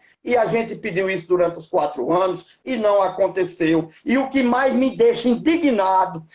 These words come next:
é porque comércios pequenos, como uma borracharia daquela de Washington, ele monitora tudo que se passa ali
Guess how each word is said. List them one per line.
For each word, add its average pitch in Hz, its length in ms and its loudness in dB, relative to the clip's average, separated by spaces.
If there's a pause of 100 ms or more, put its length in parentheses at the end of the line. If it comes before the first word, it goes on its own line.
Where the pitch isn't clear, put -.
é 262 160 2
porque 233 540 -2
comércios 226 600 0
pequenos, 175 920 -2
como 254 180 0
uma 247 80 4
borracharia 214 600 0
daquela 190 340 0
de 185 100 -4
Washington, 165 500 2 (200)
ele 285 280 2
monitora 247 840 0 (340)
tudo 320 480 0
que 220 100 -14
se 175 180 -10
passa 175 340 0
ali 165 280 -4